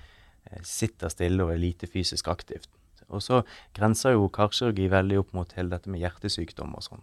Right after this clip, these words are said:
Og hvis man har forkalkninger av blodårene og trange blodårer, så kan jo også hjertet sine blodårer være trange.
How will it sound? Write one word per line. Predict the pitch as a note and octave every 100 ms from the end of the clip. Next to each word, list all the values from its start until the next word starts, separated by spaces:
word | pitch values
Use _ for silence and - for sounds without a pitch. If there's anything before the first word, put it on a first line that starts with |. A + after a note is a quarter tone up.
| G2+
Og | F#2+ F2+ - G2+
hvis | G2 -
man | F#2+
har | G2 G2
forkalkninger | G2+ G2+ G2 - F#2 F2
av | E2+
blodårene | F#2 F#2+ F#2+ F2
og | E2
trange | F#2 F#2+
blodårer, | F#2+ F2+ F#2 F2+ F2
så | F2
kan | G#2+ A2
jo | F#2+
også | G2 F2+
hjertet | F2+ - - -
sine | F#2+ E2
blodårer | F#2+ B2 A#2+
være | F2+
trange. | - E2 E2